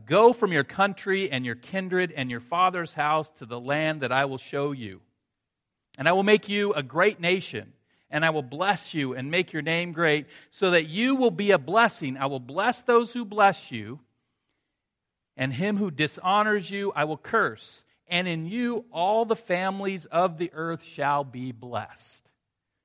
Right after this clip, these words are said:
Huge, huge promises, huge promises. God promises Abraham a land.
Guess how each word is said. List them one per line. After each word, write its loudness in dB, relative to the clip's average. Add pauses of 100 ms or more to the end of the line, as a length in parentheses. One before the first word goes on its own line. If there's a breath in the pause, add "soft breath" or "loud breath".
(180)
Huge, -4 (160)
huge -4
promises, -6
huge -6
promises. -4 (300 soft breath)
God 6
promises 8
Abraham 4
a -2
land. 4